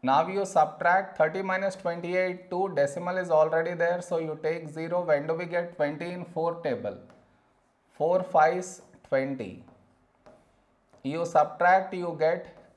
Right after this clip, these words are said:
zero. So this is our quotient and this is our remainder. Did you understand where mistake happens?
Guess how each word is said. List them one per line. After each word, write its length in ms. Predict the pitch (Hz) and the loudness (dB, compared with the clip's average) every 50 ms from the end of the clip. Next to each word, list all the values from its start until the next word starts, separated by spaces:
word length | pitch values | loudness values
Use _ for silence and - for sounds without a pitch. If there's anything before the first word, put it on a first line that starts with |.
| _ _ - 113 | _ _ -18 -12
zero. 460 | 110 117 139 147 131 120 107 80 - - - _ _ _ _ _ _ _ _ _ _ _ _ - - _ _ | -8 -8 -6 -4 -4 -4 -4 -6 -8 -14 -20 _ _ _ _ _ _ _ _ _ _ _ _ -20 -20 _ _
So 240 | - - 160 160 | -2 0 0 0
this 240 | 147 156 156 151 - | 0 -2 -6 -6 -4
is 80 | 208 208 | 0 4
our 340 | 202 196 196 208 208 202 196 | 4 6 6 6 4 2 2
quotient 720 | - - 170 165 175 165 170 - 190 190 196 202 202 196 - - _ _ _ _ _ _ _ _ | -2 -4 -2 0 0 0 0 0 -2 0 -2 -2 -6 -10 -14 -20 _ _ _ _ _ _ _ _
and 320 | - 139 156 165 170 165 147 | -2 0 0 -2 -4 -4 -6
this 200 | 147 147 147 - | -6 -6 -6 -8
is 120 | 180 175 | -2 2
our 480 | 180 175 175 175 180 185 185 185 185 - - - - | 4 4 4 4 4 4 4 2 0 -4 -14 -12 -8
remainder. 800 | - 123 127 139 147 147 147 151 151 147 131 113 104 98 98 - - - - _ _ _ _ _ _ _ _ _ _ _ _ _ _ _ _ _ _ _ _ _ _ - | -6 -6 -4 -4 -2 -2 -2 -4 -4 -4 -2 -2 -2 -2 -4 -6 -8 -18 -20 _ _ _ _ _ _ _ _ _ _ _ _ _ _ _ _ _ _ _ _ _ _ -6
Did 180 | 123 127 147 156 | -4 -4 -4 -2
you 120 | 175 185 | -2 0
understand 760 | 190 175 165 170 170 175 170 - - 185 185 185 196 190 180 160 | 0 0 0 0 0 -2 -2 -2 -4 -4 -4 -4 -4 -4 -4 0
where 240 | 151 156 165 170 180 | 2 2 2 2 0
mistake 560 | 165 156 151 151 - - - 180 180 180 - | -2 -6 -6 -6 -8 -8 -8 -8 -8 -8 -6
happens? 800 | - 254 269 247 247 - - 165 175 190 190 - - - - | -2 0 0 0 0 -2 -6 -6 -6 -8 -12 -16 -20 -20 -20